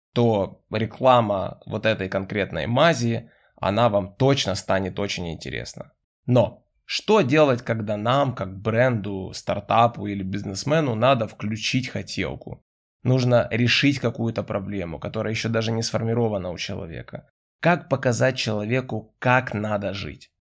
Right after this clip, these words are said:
Почему именно у вас надо купить пауэрбанк? Почему именно у вас нужно покупать тур в Египет, шапку или настройку рекламы?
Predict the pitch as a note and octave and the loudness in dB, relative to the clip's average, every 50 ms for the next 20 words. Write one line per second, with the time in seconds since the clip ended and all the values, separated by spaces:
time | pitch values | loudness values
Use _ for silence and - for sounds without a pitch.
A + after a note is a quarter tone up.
0 | _ _ _ _ _ - C3+ C#3+ - - F#3 F#3+ F#3+ - - C#3+ C#3+ C#3+ C3+ C3+ | _ _ _ _ _ 0 0 2 4 4 4 4 4 2 2 2 2 4 4 2
1 | C3 C3 - C3 A#2+ A2 - B2+ B2 A2+ G#2 - - - G#2 G2+ G#2 G2+ F#2+ F2+ | 0 0 -2 -4 -4 -2 2 4 4 6 4 2 -2 -4 -4 -4 -4 -4 -4 -8
2 | G2 - _ _ _ _ _ - - - - - B2 A#2 - - F#2+ F#2 F#2 F#2 | -10 -12 _ _ _ _ _ -12 -12 -6 -2 -2 -2 -2 -2 -2 -2 -2 -2 -2
3 | F#2 F#2+ F#2+ A2+ A#2+ C3 C#3+ D3+ D#3 D3+ - _ _ _ _ _ _ - G#2+ F#2+ | -4 -4 0 2 2 2 2 0 -2 -4 -12 _ _ _ _ _ _ -4 -2 -2
4 | - - A#2 A#2+ A#2+ A#2+ - - B2+ A#2+ A#2 A2 A2 - - A#2+ A#2 G#2+ A#2+ A2+ | 0 0 2 2 2 2 0 0 2 2 2 2 0 0 -2 -2 0 2 2 2
5 | G#2 G2+ - - G#2 G2+ F#2+ F2+ - - G#2+ G#2 - G2+ - A#2+ G2+ F#2 G2 - | 2 0 -2 -6 -6 -6 -8 -8 -10 -10 -12 -12 -12 -6 -4 -2 -2 -2 -4 -8
6 | - _ _ - B2 A#2 A2 G2 A2 C#3 F#2+ G2 A2 A2+ C3 D#3+ E3+ E3 D#3+ C3+ | -18 _ _ -2 0 0 0 -2 -4 -8 -8 -8 -6 -2 -2 -2 0 0 -2 -4
7 | C3+ - _ _ _ _ - - - - B2+ C#3 C#3+ C#3+ - - - A#2 A#2 - | -4 -6 _ _ _ _ -8 -4 0 2 4 4 2 2 -2 -4 -2 -2 -2 -2
8 | - - _ - - A#2+ B2 A#2+ A2+ G#2+ G2+ G#2 G#2 G2+ - A2+ A2+ A2 G#2 G#2 | -4 -10 _ -4 0 2 2 2 2 0 -2 -2 -2 -2 0 0 0 0 0 -2
9 | G#2 G2 G2+ F#2+ - F#2 E2+ F2+ F2 - | -4 -4 -4 -6 -6 -6 -6 -6 -6 -8